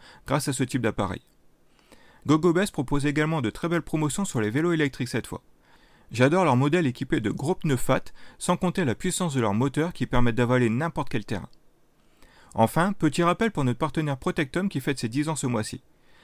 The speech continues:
Protectum est spécialisé dans tout ce qui a trait à la sécurité. Cylindres de serrure, verrous, alarmes, mais également tout le nécessaire pour lutter contre les nuisibles, qu'il s'agisse de souris, de rats, de guêpes, de moustiques, et cetera.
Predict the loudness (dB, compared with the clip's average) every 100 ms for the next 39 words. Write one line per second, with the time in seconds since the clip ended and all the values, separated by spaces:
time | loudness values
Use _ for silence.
0 | -6 0 0 2 2 2 0 -2 2 2
1 | 4 0 0 -2 -2 0 0 0 0 0
2 | -2 -4 0 -2 -2 -10 -14 -20 -16 -2
3 | 0 2 2 0 0 2 2 2 0 0
4 | 2 2 4 4 4 2 2 2 2 2
5 | 0 0 -2 -2 -2 -4 -2 0 0 0
6 | -2 -2 -2 0 0 0 -2 -6 -16 -20
7 | -6 -2 0 0 2 0 0 0 2 2
8 | 2 2 4 0 2 -2 0 0 0 -2
9 | -2 -2 -2 -2 -6 -8 -10